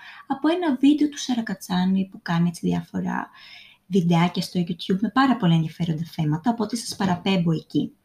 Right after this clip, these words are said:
Γιατί, ξέρετε, πολλές φορές το τι είμαστε, τι σκεφτόμαστε και το πώς πράττουμε έχει να κάνει και με τα ερεθίσματα τα οποία έχουμε.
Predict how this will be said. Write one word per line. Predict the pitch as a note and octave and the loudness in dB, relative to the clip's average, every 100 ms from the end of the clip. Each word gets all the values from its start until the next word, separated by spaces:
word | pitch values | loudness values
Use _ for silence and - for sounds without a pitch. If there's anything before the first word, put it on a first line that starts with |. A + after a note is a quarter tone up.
| _ | _
Γιατί, | - F3+ A3+ | -2 0 -2
ξέρετε, | - A#3 A3+ | -2 -2 -2
πολλές | A3 A3+ - | -2 0 0
φορές | A3+ F3+ F#3 A3+ - - - _ _ _ _ | 0 2 2 0 -10 -20 -20 _ _ _ _
το | G#3 G3 - | 2 2 6
τι | B3+ | 8
είμαστε, | C4+ B3+ A3 - | 10 8 6 0
τι | G3 A#3 | -2 -2
σκεφτόμαστε | - B3 - A#3 A#3 A#3 - G3+ | -2 -6 0 4 4 4 -2 -10
και | - G3 | -6 -8
το | - - - | -6 -8 -6
πώς | B3 - | -6 -6
πράττουμε | B3 C4+ D4+ F#3+ D#3+ D#3 A3+ - - | 0 0 0 0 0 0 -2 -6 -6
έχει | - C4+ F4+ | -2 0 0
να | C#4+ | 2
κάνει | C#4 E4 | 2 2
και | E4 | 2
με | D4+ | 2
τα | C#4 A3+ | 2 0
ερεθίσματα | A3+ - D4 D4 C4 F3+ | -2 0 2 4 2 0
τα | E3+ | -4
οποία | - F3+ E3 E3 | 0 2 2 0
έχουμε. | - D3+ D3 | -2 -8 -8